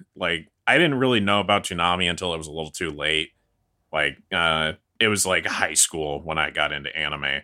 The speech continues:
and, like, I didn't even watch Dragon Ball all that much. Like, I saw, like, my introduction to Dragon Ball was actually abridged. So, like, I, but, uh, I ac-, actually, you know what? No, I did see the early episodes of Z.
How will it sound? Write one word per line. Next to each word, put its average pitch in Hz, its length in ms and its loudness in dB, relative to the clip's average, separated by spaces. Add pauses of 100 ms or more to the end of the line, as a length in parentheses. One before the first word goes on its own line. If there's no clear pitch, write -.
(300)
and, 73 200 -8
like, 76 200 -4
I 98 120 4
didn't 90 180 2
even 80 280 -4
watch 76 540 0 (340)
Dragon 76 340 0
Ball 76 220 -2
all 76 160 0
that 80 180 -2
much. 78 320 -4
Like, 92 120 0
I 104 120 4
saw, 90 420 2 (420)
like, 101 260 4 (140)
my 143 240 4
introduction 156 500 4
to 127 60 4
Dragon 107 360 4
Ball 117 180 8
was 95 120 0
actually 98 360 2
abridged. 82 600 -2 (120)
So, - 180 0
like, 87 160 2
I, 92 240 4 (440)
but, 95 240 0
uh, 85 240 2 (100)
I 113 140 6
ac-, - 80 2 (160)
actually, - 340 0
you 233 60 -4
know 202 100 4
what? 208 160 2
No, 180 200 6
I 117 120 2
did 160 220 0
see 143 540 2 (440)
the 131 220 4
early 127 300 6
episodes 113 460 2
of 95 160 0
Z. 85 480 -2